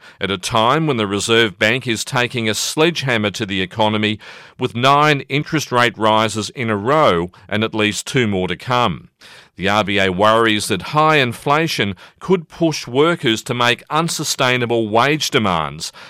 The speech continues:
and recently warned of a wage price spiral, a dangerous scenario where wages rise to chase surging prices.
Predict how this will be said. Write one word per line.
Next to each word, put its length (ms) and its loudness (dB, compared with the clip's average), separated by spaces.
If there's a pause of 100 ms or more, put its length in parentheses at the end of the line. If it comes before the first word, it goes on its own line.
(140)
and 160 -4
recently 460 -2
warned 420 0
of 140 -4
a 40 -2
wage 560 -2
price 380 0
spiral, 760 0 (260)
a 80 -4
dangerous 640 0
scenario 800 2 (200)
where 200 2
wages 760 -2
rise 520 2 (160)
to 100 -4
chase 440 -4
surging 520 -2
prices. 640 -4